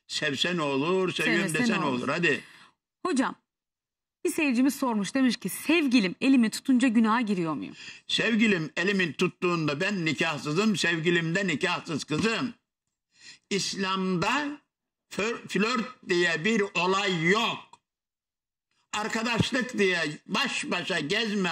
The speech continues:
Speaker 1: olayı yok. Tamam mı kızım? Seninle kızdan başka hiç kimse yok. Yahu ateşle barut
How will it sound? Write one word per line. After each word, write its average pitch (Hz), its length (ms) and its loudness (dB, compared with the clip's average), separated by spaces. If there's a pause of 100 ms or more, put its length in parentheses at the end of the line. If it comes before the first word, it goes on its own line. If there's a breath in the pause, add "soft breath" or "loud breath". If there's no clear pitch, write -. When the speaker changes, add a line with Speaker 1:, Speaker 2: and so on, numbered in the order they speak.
(140)
Speaker 1:
olayı 202 520 -2 (300 soft breath)
yok. 196 600 0 (420)
Tamam 277 280 0
mı 208 100 2
kızım? 113 300 -4 (800)
Seninle 220 600 2 (500)
kızdan 233 540 4
başka 180 360 0
hiç 233 300 2
kimse 220 380 4
yok. 190 340 -4 (800)
Yahu 226 400 -2 (160)
ateşle 208 540 -2
barut 240 360 0